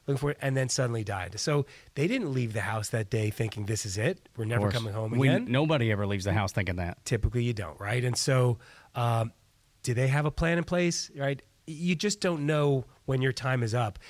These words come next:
Speaker 1: And as Ray keeps pointing out, it's not hard. It's not complicated. It takes a few hours out of your life to, to think about these things. For a lot of parents, the hardest thing is figuring out if, if we die, husband and wife die together,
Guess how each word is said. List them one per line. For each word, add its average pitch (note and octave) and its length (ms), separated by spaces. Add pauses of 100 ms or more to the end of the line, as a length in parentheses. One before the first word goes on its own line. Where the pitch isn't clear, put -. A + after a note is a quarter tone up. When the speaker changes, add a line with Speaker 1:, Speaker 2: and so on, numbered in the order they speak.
(220)
Speaker 1:
And B2 320
as A#2+ 180
Ray C#3+ 140
keeps C#3 220
pointing C3+ 280
out, B2 200 (300)
it's C#3+ 220
not B2+ 280
hard. A2+ 500
It's B2 160
not C#3 200
complicated. A#2+ 600 (280)
It C3+ 180
takes C#3+ 260
a B2 60
few E3 300
hours D3+ 300
out C#3 120
of C3+ 60
your C3+ 180
life B2 420
to, A#2 120
to - 180
think C#3 280
about B2+ 200
these B2+ 140
things. B2+ 200 (220)
For F#3+ 160
a F#3+ 40
lot G#3 180
of B3 80
parents, C3+ 580 (300)
the C3 100
hardest E3 480
thing F3 380 (100)
is C3+ 160
figuring D3 480
out C3 320 (320)
if, - 300 (140)
if C3 200 (240)
we D#3+ 160
die, C3+ 480 (300)
husband D3+ 320
and D3 80
wife C#3 220
die B2+ 220
together, G2+ 640